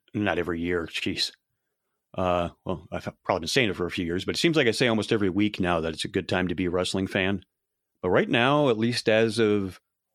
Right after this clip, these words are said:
this week, it's a good day to be a Star Wars fan, too, because with The Mandalorian and The Bad Batch,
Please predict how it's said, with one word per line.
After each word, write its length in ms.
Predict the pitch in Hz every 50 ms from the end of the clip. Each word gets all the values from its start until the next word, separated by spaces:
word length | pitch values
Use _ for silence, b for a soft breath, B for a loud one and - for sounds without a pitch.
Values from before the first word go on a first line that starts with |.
| _ _ _ _ -
this 240 | 104 104 98 -
week, 300 | - 98 98 107 117 117
it's 160 | 110 120 - -
a 100 | 101 92
good 300 | 87 98 107 120 104 87
day 200 | 104 101 107 123
to 60 | 110
be 120 | 104 95
a 20 | 85
Star 320 | - - 98 101 127 120
Wars 260 | 95 90 92 90 -
fan, 360 | - - 95 90 87 80 80
too, 240 | - - 113 110 78 -
because 160 | 90 - 87
with 120 | 87 -
The 40 | -
Mandalorian 680 | 80 90 92 101 107 95 87 90 95 101 107 107 107 90
and 80 | 80 78
The 40 |
Bad 300 | 73 - 85 90 95 92
Batch, 420 | 90 107 110 110 113 - - -